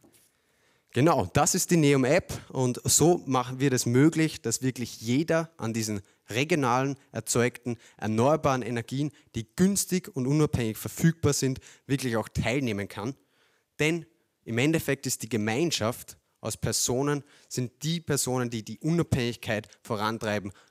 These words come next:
können und eben nicht andere größere Konzerne, die versuchen, nur daraus Profit zu schlagen. Und so können wir jeden wirklich die, das Ta-, Taschenmesser für die Energiewende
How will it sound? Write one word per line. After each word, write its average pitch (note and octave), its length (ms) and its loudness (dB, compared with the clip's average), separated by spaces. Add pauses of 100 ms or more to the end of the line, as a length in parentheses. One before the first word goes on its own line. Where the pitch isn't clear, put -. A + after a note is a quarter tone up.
können D3+ 400 4
und A#2 200 -4
eben A2 260 -2
nicht C3 320 -6 (200)
andere A2 400 -4 (200)
größere G#2+ 440 -2
Konzerne, G#2 720 -2 (180)
die A2 80 -6
versuchen, G#2 600 -4
nur A2+ 180 0
daraus F#2+ 360 -2
Profit A#2 380 -4
zu A#2+ 80 -4
schlagen. G2+ 340 0
Und G2+ 140 -6
so A#2+ 140 0
können G#2+ 300 -2
wir G2+ 120 -2
jeden A2 520 -6
wirklich A#2 400 -4 (240)
die, G2+ 180 -4 (320)
das - 180 -4
Ta-, A2+ 220 -2
Taschenmesser A#2 800 2
für C#3 320 0
die B2+ 80 2
Energiewende G#2 720 -2